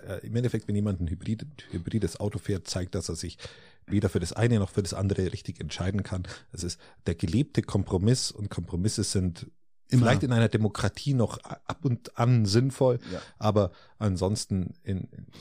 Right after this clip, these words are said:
Speaker 1: in dem, wo man die, die alleinige Entscheidungskompetenz hat, und das hat man in der Regel beim Autokauf, ähm, natürlich immer am Geldbeutel geknüpft, aber da ist der Hybride jetzt auch keine Ausnahme,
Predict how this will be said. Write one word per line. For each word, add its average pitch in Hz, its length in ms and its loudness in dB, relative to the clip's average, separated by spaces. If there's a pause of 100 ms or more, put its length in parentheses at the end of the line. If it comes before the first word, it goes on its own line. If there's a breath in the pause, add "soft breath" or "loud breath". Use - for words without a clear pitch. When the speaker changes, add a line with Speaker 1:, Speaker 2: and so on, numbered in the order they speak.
(120)
Speaker 1:
in 98 180 -8
dem, 110 200 0
wo 101 80 0
man 98 160 -2
die, - 120 -12
die - 240 -8
alleinige 104 380 0
Entscheidungskompetenz 113 960 -4
hat, 101 140 0
und 92 120 -6
das 87 140 -6
hat - 140 -6
man 95 100 0
in 82 80 -2
der 87 100 0
Regel 90 160 -2
beim 87 220 -2
Autokauf, - 520 -6 (460 loud breath)
ähm, 85 180 -2
natürlich 87 380 -4
immer 98 120 -2
am - 100 -4
Geldbeutel 98 400 0
geknüpft, 92 400 -4
aber 82 140 -2
da - 80 -6
ist - 240 -8
der 85 80 -4
Hybride 92 340 0
jetzt - 160 -6
auch - 160 -10
keine 90 240 -4
Ausnahme, 98 400 -2